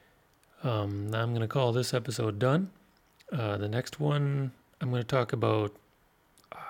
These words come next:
well, I already talked about it. Whatever's in episode four is already recorded. Episode five, I'm going to talk about, uh, Aragama Rascal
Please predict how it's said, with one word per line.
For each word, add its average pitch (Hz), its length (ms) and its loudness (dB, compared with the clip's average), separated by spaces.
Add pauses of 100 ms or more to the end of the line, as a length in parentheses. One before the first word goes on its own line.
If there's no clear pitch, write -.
(320)
well, 123 300 -2
I 139 60 0
already 127 220 2
talked 143 280 -2
about 147 240 -6
it. - 100 -10 (160)
Whatever's 127 420 2
in 123 60 2
episode 117 380 0
four 120 260 0
is 104 80 4
already 98 360 0
recorded. 101 540 -2 (720)
Episode 139 380 4
five, 135 540 4
I'm 117 80 -2
going 113 160 2
to 101 60 -4
talk 107 300 -2
about, 101 680 -2 (160)
uh, 107 320 -2
Aragama 104 600 -2
Rascal 107 640 -2